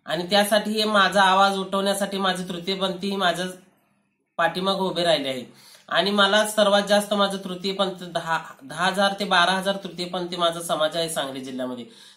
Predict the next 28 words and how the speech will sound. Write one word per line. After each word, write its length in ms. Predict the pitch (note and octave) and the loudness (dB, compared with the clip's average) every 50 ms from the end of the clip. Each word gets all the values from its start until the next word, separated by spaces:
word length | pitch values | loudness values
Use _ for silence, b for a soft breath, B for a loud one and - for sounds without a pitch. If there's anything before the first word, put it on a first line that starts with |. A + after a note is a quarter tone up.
| B B | B B
त्यांचा 300 | F3 F3+ F#3 F#3 G#3 G3+ | 2 4 4 4 2 4
मला 200 | G3+ G3+ G#3 G#3 | 4 4 4 4
निस्वार्थपणे 720 | G#3 G3+ G3+ G3+ - G#3 G3+ G3+ G3 G#3 F#3+ G#3 G3+ G3 | 4 2 0 2 2 2 2 2 0 -2 -2 0 0 0
पाठिंबा 460 | F#3 F#3 D#3 D3 - D3+ D3 C#3 C3+ | 2 0 0 0 -2 -6 -4 -2 -2
आहे. 160 | B2+ A#2+ A#2+ A2+ - _ _ _ - | -4 -4 -8 -12 -18 _ _ _ 2
तन 200 | F#3+ G#3+ A3+ A3 | 4 4 4 4
मन 340 | A3 A3 G#3+ A3 A3 G#3+ F#3+ | 2 2 2 2 2 2 2
धन 260 | F#3 G3 G#3 G#3 G3+ F#3 - - - - - | 2 4 4 4 4 0 -6 -10 -14 -6 -2
अर्पण 380 | D#3 E3+ F3 F3 G#3 G#3 G#3 | -2 -2 0 2 0 0 2
करून 300 | G#3 G#3 G#3 G3+ G#3 G#3 | 2 2 2 2 2 2
आपण 240 | G3 G3 - G3+ G3 | 2 2 0 -2 -2
जसं 240 | F#3 F#3+ F#3 G3 F#3+ | -2 -4 -6 -6 -4
देवाला 320 | F#3 F#3 F3+ F3+ F3+ F#3 | -4 -2 2 2 2 2
वाहतो 400 | F#3 F3 E3+ E3+ F3 F3 E3+ F3+ | 2 0 0 -2 -2 -6 -6 -6
तसं 120 | F3+ F3+ F#3+ | -6 -6 -4
त्यांचा 380 | F#3+ G3+ F#3+ F3+ E3+ E3+ G3+ | -2 0 0 0 0 0 -2
पाठिंबा 420 | G3 G3 G3 F3+ F#3 F#3 F#3 F#3 F#3 | 0 2 0 0 0 -2 -4 -2 0
मला 240 | F3 D#3+ D#3 D#3+ | 0 0 2 0
व्हायला 280 | D#3 D#3 D3 C#3+ C#3 D3 | 0 0 -2 -4 -4 -4
आहे 120 | D3 C#3+ | -4 -4
त्यांनी. 300 | D3 C#3+ C3 B2 A2 G2+ b b b b b b b b b b b b b | -6 -6 -8 -8 -10 -14 b b b b b b b b b b b b b
आज 360 | - E3 F#3+ G#3 G#3+ G#3 G#3+ | 2 4 4 4 4 2 0
मला 260 | A3 G#3+ G#3 G#3 G#3 G#3 | 0 2 4 6 6 4
कुठल्याही 400 | G#3 G#3+ G3+ G#3 F#3+ G#3 A3 A3 | 2 2 -4 -4 0 0 2 2
गोष्टीची 440 | G3+ G#3 G3+ - - G#3+ G#3 G#3+ G#3+ | 2 2 0 0 -2 -4 -2 2 4
आर्थिक 580 | G#3 G3 F#3 F3 E3+ - G#3+ G#3 G#3 - - - _ _ _ _ _ - | 4 4 4 2 -2 -4 -4 -4 -4 -6 -10 -20 _ _ _ _ _ -4
परिस्थिती 440 | - F#3 G3 - - - G#3 - G#3+ | -2 0 0 0 -2 -6 -6 -4 0
माझी 300 | G#3+ G3+ G3 F#3 F#3 F#3+ | 2 2 2 2 0 -6